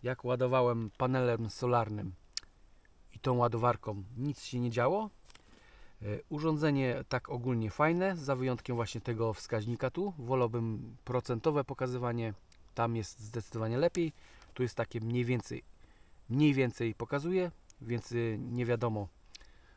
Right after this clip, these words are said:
d-, dokładną ilość, y, naładowania mamy. No ale przynajmniej dzięki temu miernikowi mogę mieć bardziej, mm, lepiej to pokazane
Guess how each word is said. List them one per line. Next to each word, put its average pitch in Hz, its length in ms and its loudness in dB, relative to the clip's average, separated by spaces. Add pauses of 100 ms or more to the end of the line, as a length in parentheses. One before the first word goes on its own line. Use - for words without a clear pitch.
(120)
d-, 120 280 -8
dokładną 123 680 2
ilość, 120 440 -4
y, 110 360 -2
naładowania 113 520 4
mamy. 156 320 0 (840)
No 147 120 -4
ale 190 220 2
przynajmniej 139 600 -2
dzięki 117 500 -2 (840)
temu 120 220 2
miernikowi 117 600 2
mogę 110 240 0
mieć 110 380 -4 (440)
bardziej, 110 600 0 (280)
mm, 98 340 -6 (1160)
lepiej 123 340 0
to 104 260 -4 (360)
pokazane 117 500 -2